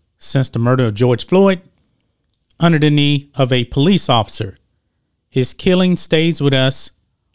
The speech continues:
all to this day, especially those who we love. In the aftermath of his murder, a new generation of activists rose up to channel their anguish into organized action, launching a movement to raise awareness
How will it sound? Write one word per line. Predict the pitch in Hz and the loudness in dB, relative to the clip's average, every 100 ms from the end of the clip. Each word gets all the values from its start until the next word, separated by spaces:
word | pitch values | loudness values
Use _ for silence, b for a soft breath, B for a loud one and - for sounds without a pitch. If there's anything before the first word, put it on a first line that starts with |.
| _ | _
all | - 151 165 170 - _ | 0 2 4 0 -4 _
to | 151 | 0
this | 139 135 | 0 0
day, | 156 147 110 - _ _ _ _ _ _ _ - | 0 0 -2 -12 _ _ _ _ _ _ _ -8
especially | 113 - - 156 - 143 | -6 -4 -2 -2 0 0
those | 131 139 147 - - _ _ | 2 2 2 -4 -14 _ _
who | 147 | -2
we | 147 135 | 0 0
love. | 127 107 107 - _ _ _ _ _ _ _ _ _ _ _ _ | 0 -2 -8 -20 _ _ _ _ _ _ _ _ _ _ _ _
In | - 165 | 0 0
the | 131 131 | 2 0
aftermath | 185 - 143 139 131 123 | 0 -2 -2 0 0 0
of | 135 113 | 0 0
his | 113 | 0
murder, | 113 165 185 185 175 _ | 0 2 2 2 -2 _
a | 139 131 | -2 0
new | 143 196 | 2 0
generation | 151 160 151 143 151 131 | 0 0 2 0 0 -2
of | 117 | -2
activists | 135 139 147 139 - | -2 -2 0 0 0
rose | 104 165 214 165 | 0 2 2 2
up | 170 101 _ _ _ _ _ _ _ | -2 -2 _ _ _ _ _ _ _
to | - | -8
channel | 110 - 156 156 | -4 -2 0 0
their | 131 | 0
anguish | 147 175 175 180 - - | -2 -2 0 -2 -2 -4
into | 147 - 135 - | -4 -2 -8 2
organized | 170 170 156 151 151 - | 2 2 0 0 -2 -8
action, | - 170 165 - 123 113 127 - _ _ _ _ _ _ | -4 -4 -4 -4 -2 -2 -4 -8 _ _ _ _ _ _
launching | 113 147 - 170 | 0 0 0 -2
a | |
movement | 156 139 139 135 | 2 2 2 -2
to | - 123 | -4 0
raise | 131 135 | 2 2
awareness | 117 139 185 185 180 - | 0 0 0 0 -2 -6